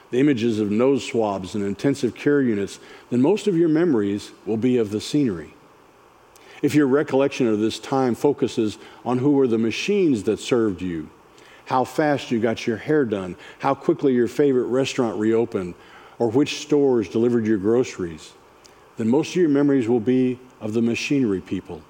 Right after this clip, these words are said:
But if, as Paul suggests, you conduct yourselves wisely, making the most of this time, your memories can be of the ministry doors that were opened to you, of people and places that you visited that you never encountered before,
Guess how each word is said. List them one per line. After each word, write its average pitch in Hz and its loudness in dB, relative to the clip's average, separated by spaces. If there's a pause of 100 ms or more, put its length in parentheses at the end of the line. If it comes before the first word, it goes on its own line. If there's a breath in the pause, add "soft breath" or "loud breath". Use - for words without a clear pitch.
(1600 loud breath)
But 127 2
if, 170 2
as 127 -4
Paul 135 0
suggests, 104 -2
you 127 0
conduct 127 0
yourselves 110 -2
wisely, 101 -2
making 143 0
the 110 2
most 117 0
of 107 0
this 90 -6
time, 82 -16 (1080 loud breath)
your 170 2
memories 139 2
can 123 -4
be 120 2
of 95 -2
the 104 0
ministry 110 0
doors 95 -2
that 98 -6
were 92 -4
opened 104 -6
to - -8
you, 92 -6 (600)
of - -14
people 110 -2
and 90 -8
places 131 -2
that 95 -8
you 117 0
visited 101 -2
that 101 -8
you 165 2
never 143 2
encountered 123 -2
before, 131 0